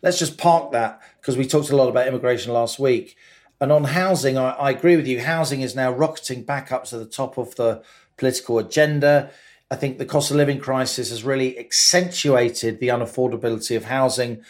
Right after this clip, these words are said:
for lots of young people. It's even harder for them to save. It's even harder for them to get the deposit together. As interest rates rise, house prices are pretty much flat, and yet our ability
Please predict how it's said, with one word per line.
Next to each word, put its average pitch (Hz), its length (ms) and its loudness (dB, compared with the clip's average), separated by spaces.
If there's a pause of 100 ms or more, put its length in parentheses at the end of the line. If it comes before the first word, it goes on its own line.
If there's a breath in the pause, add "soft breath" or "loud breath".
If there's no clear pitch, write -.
(220 loud breath)
for 123 80 -4
lots 120 260 2
of 113 80 -4
young 117 280 0
people. 156 420 4
It's 135 160 0
even 110 180 -4
harder 160 380 2
for - 80 -8
them 151 160 -2
to 143 120 -6
save. 147 400 4
It's 131 160 -4
even 113 220 -4
harder 139 340 0
for 123 140 -10
them 127 160 -4
to 117 240 0 (300 loud breath)
get 127 160 4
the 131 80 -6
deposit 120 420 0
together. 120 540 2 (180 loud breath)
As 127 240 2
interest 143 400 2
rates 127 320 4
rise, 120 640 0 (220 soft breath)
house 131 260 -2
prices 131 720 0 (200 loud breath)
are 117 100 -4
pretty 135 260 4
much 120 240 -4
flat, 131 580 0
and 123 140 -4
yet 117 140 0
our 120 120 4
ability 120 720 0